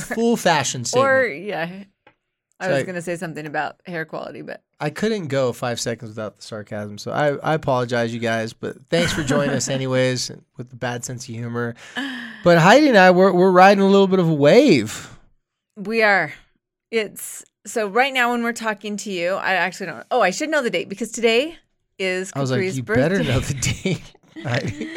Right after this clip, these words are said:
Speaker 1: The
Speaker 2: <laughs>
Speaker 1: camera's
Speaker 2: Oh
Speaker 1: on
Speaker 2: my
Speaker 1: us. I
Speaker 2: gosh,
Speaker 1: couldn't give
Speaker 2: my
Speaker 1: you,
Speaker 2: gosh,
Speaker 1: like,
Speaker 2: my
Speaker 1: the
Speaker 2: gosh. I
Speaker 1: eyebrow
Speaker 2: know, I
Speaker 1: shame.
Speaker 2: know.
Speaker 1: Like, "Come on, Heidi."
Speaker 2: Today is one of my children's, Capri's birthday. She just turned thirteen. Nothing better than a fresh new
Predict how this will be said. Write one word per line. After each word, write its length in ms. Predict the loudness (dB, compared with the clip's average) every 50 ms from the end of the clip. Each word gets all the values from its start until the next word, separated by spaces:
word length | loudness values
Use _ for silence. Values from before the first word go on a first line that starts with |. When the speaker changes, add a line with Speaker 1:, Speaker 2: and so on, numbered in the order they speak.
| -10 -8 -10 -12 -14 -6 -2
Speaker 1:
The 80 | -2 2
Speaker 2:
<laughs> 40 | 6
Speaker 1:
camera's 380 | 8 8 10 10 8 8 8
Speaker 2:
Oh 60 | 10 10
Speaker 1:
on 100 | 10 8
Speaker 2:
my 40 | 6
Speaker 1:
us. 100 | 6 6
I 60 | 6
Speaker 2:
gosh, 100 | 6 6
Speaker 1:
couldn't 160 | 6 4 4
give 160 | 4 4 4
Speaker 2:
my 60 | 6
Speaker 1:
you, 40 | 6
Speaker 2:
gosh, 80 | 6 8
Speaker 1:
like, 160 | 8 6 6
Speaker 2:
my 80 | 4 4
Speaker 1:
the 100 | 4 4
Speaker 2:
gosh. 80 | 6 6
I 80 | 6 6
Speaker 1:
eyebrow 120 | 8 6
Speaker 2:
know, 200 | 6 6 6 6
I 40 | 6
Speaker 1:
shame. 360 | 4 2 2 2 4 4 4 2 0
Speaker 2:
know. 40 | -2
Speaker 1:
Like, 120 | -4 -4
"Come 220 | -4 -4 -4 -4 -6
on, 160 | -8 -8 -8
Heidi." 320 | -8 -8 -6 -6 -8 -8 -12 _ -20 -20 -20 _ -14
Speaker 2:
Today 680 | -12 -8 -4 -2 -2 0 0 0 0 0 -2 -4 -6 -10 -14 _ _ _ _
is 800 | -6 -4 -4 -2 -2 -4 -4 -6 -8 -10 -12 -14 -18 -20 -20 -20 -20 _ _ _ _
one 240 | -10 -8 -8 -6 -6
of 80 | -8
my 160 | -8 -8 -10 -10
children's, 640 | -10 -8 -8 -8 -8 -8 -10 -10 -12 -14 -16 -20 _ _ _ _
Capri's 400 | -18 -14 -10 -8 -8 -8 -8 -10
birthday. 300 | -10 -12 -10 -10 -10 -12
She 100 | -10 -12
just 140 | -14 -14 -14
turned 200 | -14 -14 -10 -10
thirteen. 500 | -10 -10 -12 -12 -14 -14 -14 -14 -16 -20 _ _ _ _ _ _ _ _ _ _ _ _ _
Nothing 340 | -12 -12 -12 -10 -10 -8 -6 -4
better 280 | -4 -2 -2 -4 -6
than 280 | -6 -6 -8 -8 -8 -10
a 100 | -12 -14
fresh 720 | -14 _ _ _ _ -6 -4 -4 -4 -6 -12 -16 -18 -16
new 480 | -14 -12 -12 -12 -12 -12 -14 -16 -18